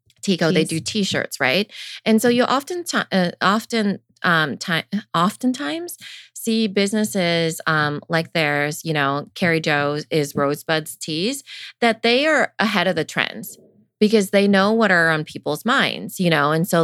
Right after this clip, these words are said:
Speaker 1: it's usually, like, they'll put, like, things on T-shirts that are, you know, trending or whatever it is. And then it's, you know,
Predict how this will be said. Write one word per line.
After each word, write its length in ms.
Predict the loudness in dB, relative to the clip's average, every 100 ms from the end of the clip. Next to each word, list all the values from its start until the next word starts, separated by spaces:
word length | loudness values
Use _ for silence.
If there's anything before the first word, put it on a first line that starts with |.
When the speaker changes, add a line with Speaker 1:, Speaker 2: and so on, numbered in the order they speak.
| 2
Speaker 1:
it's 220 | -4 -2
usually, 280 | -2 0 0
like, 180 | 0 0
they'll 140 | 0 0
put, 240 | 0 0
like, 220 | -2 -4
things 200 | -4 -4 -2
on 160 | -4
T-shirts 560 | -4 -6 -2 0 -2 -2
that 180 | 0 2
are, 260 | 2 0 -4 -20 -20 _ 0
you 120 | 4
know, 200 | 4 4
trending 640 | 0 0 0 2 0 0
or 80 | 0
whatever 360 | 0 0 2 2
it 120 | 2
is. 480 | 0 0 0 -2 -6 -18 -8 0
And 220 | 2 4
then 260 | 4 2 0
it's, 400 | -2 -2 -8 -18 _ _ _ _ _ _ 2
you 100 | 4
know, 320 | 4 4